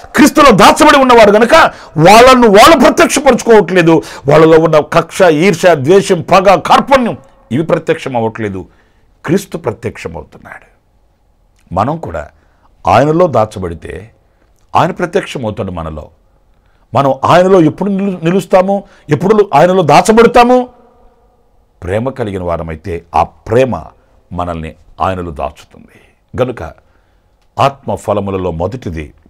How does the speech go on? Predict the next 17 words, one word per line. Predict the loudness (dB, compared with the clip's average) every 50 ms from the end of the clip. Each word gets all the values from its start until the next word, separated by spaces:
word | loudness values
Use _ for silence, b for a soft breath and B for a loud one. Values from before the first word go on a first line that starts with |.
| _ -10
ప్రేమ. | -4 -2 -2 -2 -2 -4 -8 -10 _ _ _ _ _ _ _ _ _ _ _ _ _ _ _ _ _ _ -10
ఈ | -10 -10
ప్రేమ | -10 _ -6 -4 -4 -2 -4
కలిగిన | -6 -8 -8 -12 -10 -10 -10
వారమై | -8 -10 -10 -10 -12 -16 -16 -18 _ _ _ _ _ _ _ _ _ _ _ _ _ _ _ _ _ _ _ _ _ _ _ _ _ -6 -2
పరిశుద్ధాత్ముని | -2 -2 0 -2 -4 -4 -4 -4 0 0 0 0 -2 -4 -4 -2 2
వలన | 2 2 2 2 -2 -6 -10 _ _ _ _ _ _ _ _ _ _ _ _ _ _ _ _ _ _ _ _ _ -6
ఈ | -2 0 0 0
ఫలము | 2 2 4 4 4 2 2
కలిగిన | 2 2 0 0 0 0
వారమై | 0 0 -2 -2 -4 -8 -12 -14 -16 _ _ _ _ _ _ _ _ _ _ _ _ _ _ _ -10
ప్రభు | -8 -8 -6 -6 -4
రాకడ | -2 -2 -2 -2 -4 -8
కొరకు | -8 -8 -8 -12 -12
సిద్ధపరచబడదాం. | -14 -16 -16 -16 -14 -14 -16 -16 -16 -16 -14 -12 -12 -12 -14 -18 -20 _ _ _ _ _ _ _ -12 -6
అలాంటి | -6 -6 -6 -8
కృప | _ -8 -8 -4 -4